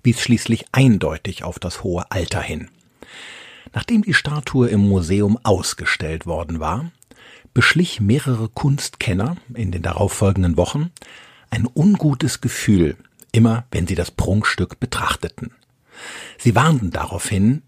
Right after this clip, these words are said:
den Museumsdirektor, irgendetwas stimme mit der Statue nicht. Und daraufhin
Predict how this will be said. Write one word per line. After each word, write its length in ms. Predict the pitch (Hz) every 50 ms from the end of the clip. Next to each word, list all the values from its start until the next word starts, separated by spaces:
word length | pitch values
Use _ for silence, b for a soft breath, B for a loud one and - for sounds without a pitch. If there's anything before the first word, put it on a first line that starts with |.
| _ -
den 300 | 90 85 85 87 85 -
Museumsdirektor, 1000 | - 101 98 87 85 95 95 92 90 - - - 92 95 110 - - - 139 - -
irgendetwas 580 | 160 160 160 160 - 127 - - 123 - -
stimme 300 | - - - 110 95 87
mit 220 | 80 73 71 - -
der 100 | - -
Statue 540 | - - - - - - - - 92 90
nicht. 400 | - - 85 - - - - - - - _ _ _ -
Und 100 | 107 98
daraufhin 440 | - 95 113 135 - - 147 143 131